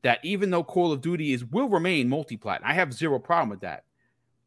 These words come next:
You will have Call of Duty in Xbox Game Pass day and date. Now, a-, and then again, that's after Sony's deal runs out. Microsoft is not going to renew it. Activision is not going to renew it.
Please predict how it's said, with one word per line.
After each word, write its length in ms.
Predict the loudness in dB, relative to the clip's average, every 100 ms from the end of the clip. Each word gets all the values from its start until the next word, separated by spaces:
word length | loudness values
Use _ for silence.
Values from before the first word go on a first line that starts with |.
| _
You 200 | 2 2
will 360 | 2 0 0 0
have 320 | -2 -4 -4
Call 260 | 2 2
of 100 | 2
Duty 300 | -2 -6 -4
in 60 | -2
Xbox 500 | -2 -4 -4 -4 -4
Game 240 | -6 -6
Pass 500 | -6 -14 -16 -18 -16 -18 _ _ -4
day 240 | 4 4 4
and 120 | 2
date. 400 | 0 0 -6 -10
Now, 140 | -6 2
a-, 180 | 2 2
and 80 | 0
then 140 | 0
again, 320 | 0 0 0
that's 220 | -2 -6 -6
after 600 | -2 -2 -2 -6 -6 -8 -14 _ -14
Sony's 560 | -6 -4 -2 -2 -4
deal 380 | -6 -2 -2 -2
runs 280 | -4 -4 -4
out. 240 | -6 -6 -12 _ _ _ _ _ _
Microsoft 560 | 0 0 0 -4 -4 -6
is 80 | -10
not 200 | -10 -8
going 200 | -8 -8
to 100 | -6
renew 340 | -4 -2 -4
it. 80 | 0
Activision 520 | 0 0 -6 -6 -6
is 80 | -8
not 200 | -8 -8
going 140 | -8
to 60 | -6
renew 280 | -4 -4 -6
it. 160 | -8